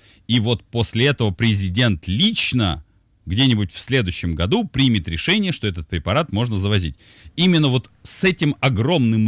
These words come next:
«но» понимаете, э, ск-, я буду вот очень осторожен в подаче информации, потому что подать информацию, да, но если мне о следующем, о, о следующем будет, типа, «Пригласите вашего ребёнка на обследование»,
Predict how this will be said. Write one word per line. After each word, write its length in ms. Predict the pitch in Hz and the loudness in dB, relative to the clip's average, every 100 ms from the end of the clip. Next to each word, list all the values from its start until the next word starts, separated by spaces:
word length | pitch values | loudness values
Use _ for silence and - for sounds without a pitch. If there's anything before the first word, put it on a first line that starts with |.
| 123 | 2
«но» 280 | 226 247 - _ _ _ _ _ _ _ _ _ _ | 2 2 -2 _ _ _ _ _ _ _ _ _ _
понимаете, 420 | 104 160 - 143 - | 0 0 0 -2 0
э, 300 | 110 110 110 | 0 2 4
ск-, 400 | 107 - 104 107 | 0 -2 -2 0
я 480 | 98 90 147 170 156 95 | 0 0 2 2 0 -4
буду 300 | 95 131 127 | -4 -2 -2
вот 180 | 120 143 | -2 -2
очень 260 | 135 139 | -2 0
осторожен 480 | 135 - 139 175 143 | 0 0 0 0 -2
в 60 | - | -2
подаче 420 | 120 123 127 127 | -2 0 0 -2
информации, 560 | 110 117 117 82 - | -2 -2 -2 -2 -4
потому 140 | - 87 | -6 -8
что 100 | - | -4
подать 400 | 135 147 151 135 | -2 0 0 0
информацию, 560 | 113 127 127 - 135 | -2 -2 -2 -2 -4
да, 300 | 135 208 240 - - - - | 0 2 0 -2 -16 -18 -2
но 100 | 104 | 2
если 280 | 143 156 143 | 2 2 0
мне 200 | 139 131 | 0 0
о 120 | 123 | 0
следующем, 500 | - 151 107 - 92 | 0 0 0 -2 -6
о, 260 | - 95 87 | -4 -4 -2
о 40 | 107 | -2
следующем 440 | 117 104 87 98 | -2 -2 0 0
будет, 240 | 90 90 | 0 -2
типа, 220 | - 95 87 | -2 -4 -2
«Пригласите 640 | 107 104 120 127 131 113 | -2 0 0 0 -2 -2
вашего 320 | 110 110 110 | -2 -2 -2
ребёнка 400 | 104 107 110 101 | -2 0 -2 -2
на 160 | 104 107 | -2 -2
обследование», 680 | 104 190 233 185 110 90 | -2 0 0 0 0 -2